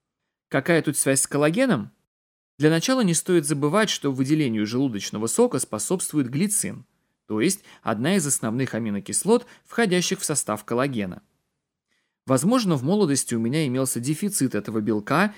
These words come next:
и, как следствие, глицина – однако вероятнее всего то, что я просто потреблял слишком много сахара. Вообще глицин – тормозной нейромедиатор,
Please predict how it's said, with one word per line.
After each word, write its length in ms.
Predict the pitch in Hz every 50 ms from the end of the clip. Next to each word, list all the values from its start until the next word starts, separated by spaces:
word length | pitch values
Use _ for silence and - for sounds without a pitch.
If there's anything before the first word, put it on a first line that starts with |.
| - _ _
и, 100 | - 170
как 200 | - 135 113 -
следствие, 540 | - - 110 139 175 - - - 170 175 180
глицина – 680 | 160 180 220 220 - - - 127 120 113 113 113 - - _ _ _ _ -
однако 360 | 131 127 117 117 107 104 110
вероятнее 600 | 104 107 104 107 107 107 107 104 - 104 104 104
всего 260 | - - 110 101 107
то, 240 | 104 - 180 220 240
что 180 | 233 - -
я 140 | 123 104 104
просто 380 | 101 - 135 185 190 - 123 95
потреблял 520 | - 107 90 104 104 101 110 123 135 147
слишком 540 | 151 - - 120 117 120 123 - - 175 170
много 300 | 165 143 117 110 107 120
сахара. 500 | - - 101 95 92 - - 101 - - - _ _ _ _ _ _ _ _ _ _ _ _ _ _ _ _ _ _ _ _ _ _ -
Вообще 400 | 135 127 120 - - - 269 262
глицин – 480 | 196 170 156 131 - - 226 220 185
тормозной 500 | - 156 135 131 127 120 117 147 190 202
нейромедиатор, 960 | 170 135 139 156 156 151 135 143 147 139 156 180 151 113 104 104 - 104 -